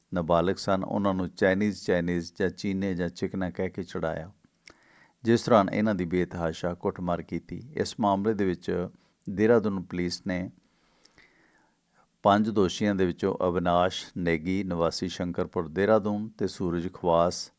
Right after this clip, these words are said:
ਜੋ ਨਿਵਾਸੀ ਮਨੀਪੁਰ ਦਾ ਤੇ ਹਾਲ ਹੀ ਦੇ ਵਿੱਚ ਉਹ ਪਟੇਲ ਨਗਰ ਦੇਹਰਾਦੂਨ ਦਾ ਰਹਿਣ ਵਾਲਾ ਤੇ ਸੁਮੀਤ ਨਿਵਾਸੀ ਤਲਵਾੜੀ ਦੇਹਰਾਦੂਨ ਸਮੇਤ ਪੰਜ ਵਿਅਕਤੀਆਂ ਨੂੰ ਗ੍ਰਿਫਤਾਰ ਕੀਤਾ ਜਾ ਚੁੱਕਾ, ਹਾਲਾਂਕਿ ਇਸ ਮਾਮਲੇ 'ਚ ਮੁੱਖ ਦੋਸ਼ੀ ਫਰਾਰ ਹੈ।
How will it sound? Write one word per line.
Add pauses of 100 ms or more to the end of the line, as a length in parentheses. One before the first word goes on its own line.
(560)
ਜੋ
ਨਿਵਾਸੀ
ਮਨੀਪੁਰ
ਦਾ
ਤੇ
ਹਾਲ
ਹੀ
ਦੇ
ਵਿੱਚ
ਉਹ (160)
ਪਟੇਲ
ਨਗਰ
ਦੇਹਰਾਦੂਨ
ਦਾ
ਰਹਿਣ
ਵਾਲਾ (180)
ਤੇ
ਸੁਮੀਤ
ਨਿਵਾਸੀ
ਤਲਵਾੜੀ
ਦੇਹਰਾਦੂਨ
ਸਮੇਤ (580)
ਪੰਜ
ਵਿਅਕਤੀਆਂ
ਨੂੰ
ਗ੍ਰਿਫਤਾਰ
ਕੀਤਾ
ਜਾ
ਚੁੱਕਾ,
ਹਾਲਾਂਕਿ
ਇਸ
ਮਾਮਲੇ
'ਚ
ਮੁੱਖ
ਦੋਸ਼ੀ (720)
ਫਰਾਰ
ਹੈ।